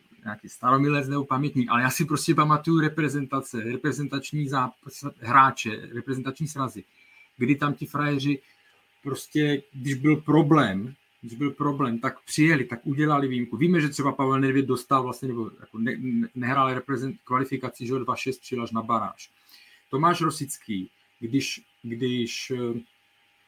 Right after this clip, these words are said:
měl tu osmnáctiměsíční pauzu, tak jeho první zápas, jeho první zápas po té dlouhé pauze,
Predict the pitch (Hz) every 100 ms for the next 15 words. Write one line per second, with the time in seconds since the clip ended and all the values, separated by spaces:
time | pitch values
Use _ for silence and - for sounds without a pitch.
0 | _ _ - 127 117 151 - - 160 139
1 | - 151 139 147 - 151 143 139 113 90
2 | _ 113 - 139 151 156 185 170 180 156
3 | 131 120 - 98 - - 135 143 165 151
4 | 165 147 135 139 - 139 135 151 147 147
5 | 156 135 127 120 101